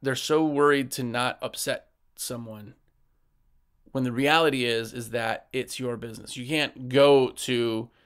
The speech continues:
uh, anywhere, you know, um, uh, a store, be like, "Oh, this is really good. Yeah.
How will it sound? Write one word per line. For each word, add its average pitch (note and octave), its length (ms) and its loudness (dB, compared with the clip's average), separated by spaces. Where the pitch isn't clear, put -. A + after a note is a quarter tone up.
uh, G#2+ 180 -8
anywhere, G#2 560 -8
you A#2 140 -12
know, G#2 320 -10
um, D#2 460 -16
uh, - 380 -18
a - 40 -14
store, A#2+ 560 -2
be - 80 -12
like, G#2 140 -14
"Oh, G3+ 160 -4
this G3 160 -4
is E3+ 100 -6
really B2+ 380 -2
good. G3 340 0
Yeah. D4 240 -6